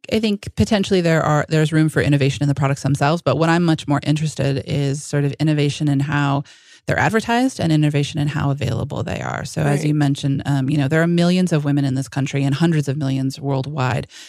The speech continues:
Speaker 1: who cannot afford menstrual products. And we need to be a little bit more cognizant of how that affects their lives and things like access to education, access to jobs, access to opportunities that they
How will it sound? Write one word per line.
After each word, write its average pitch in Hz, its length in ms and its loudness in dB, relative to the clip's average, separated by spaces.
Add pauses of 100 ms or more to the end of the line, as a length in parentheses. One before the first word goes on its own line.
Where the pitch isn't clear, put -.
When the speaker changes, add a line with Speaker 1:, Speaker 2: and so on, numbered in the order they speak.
(120)
Speaker 1:
who 170 80 0
cannot 156 320 2
afford - 260 -4
menstrual - 300 -6
products. - 500 -4
And 139 420 2
we 147 140 -2
need 139 240 0
to 151 100 -6
be 131 240 -4
a - 80 -4
little 151 220 0
bit 147 160 -2
more 180 320 0
cognizant 156 560 0
of 143 80 -2
how 147 200 0
that 135 120 2
affects - 320 -4
their - 160 -6
lives - 380 -6
and - 100 -8
things 135 220 -4
like - 180 -6
access 139 320 -6
to - 100 -8
education, - 560 -6
access - 420 -8
to - 200 -6 (400)
jobs, 139 360 0
access 156 320 0
to - 120 0
opportunities 143 480 0
that 139 120 -2
they 139 120 -2